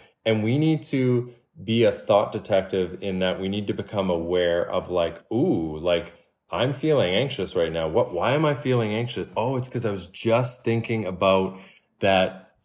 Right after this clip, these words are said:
thing that Doctor Tina posted that I didn't agree with. And I, I, I, it elevated my heart rate and my sympathetic nervous system elevated. And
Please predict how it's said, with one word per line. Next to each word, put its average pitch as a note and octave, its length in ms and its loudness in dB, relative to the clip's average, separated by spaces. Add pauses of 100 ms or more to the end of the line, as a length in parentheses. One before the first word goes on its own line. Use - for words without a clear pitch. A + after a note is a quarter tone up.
(100)
thing A#2 360 2
that F#2 200 0
Doctor F#2+ 320 0
Tina G#2 320 0
posted F#2 460 -2
that F2+ 100 0
I F#2 160 4
didn't G2 200 0
agree F#2+ 300 -2
with. E2+ 320 -2
And E2+ 100 -4
I, E2+ 200 -2
I, E2+ 180 -2
I, F2+ 360 0
it F#2+ 300 -6
elevated G#2 540 2
my F#2 140 2
heart G2+ 320 0
rate F2+ 180 0
and F2 80 -4
my F2 120 -2
sympathetic F#2+ 540 -2
nervous F#2+ 300 -2
system F2+ 300 -6
elevated. F2 500 -2
And E2+ 140 -8